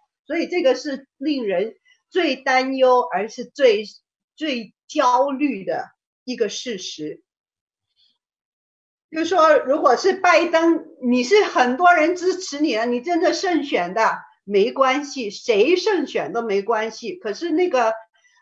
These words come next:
选出来这个方法要干净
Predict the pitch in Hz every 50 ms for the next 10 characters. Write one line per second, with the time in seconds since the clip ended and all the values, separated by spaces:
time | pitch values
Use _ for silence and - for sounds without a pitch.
0 | _ _ _ - - - 277 - - 214 185 196 220 - - 381 370 320 254 220
1 | 214 254 - 339 339 262 - - - - 330 311 311 320 330 320 - 233 165 151
2 | 156 165 156 - - - - _ _ _ _ _ _ _ _ _ _ _ _ _
3 | _ _ _ _ 269 330 320 277 - - - - 302 269 262 277 302 302 - -
4 | 294 262 185 156 - _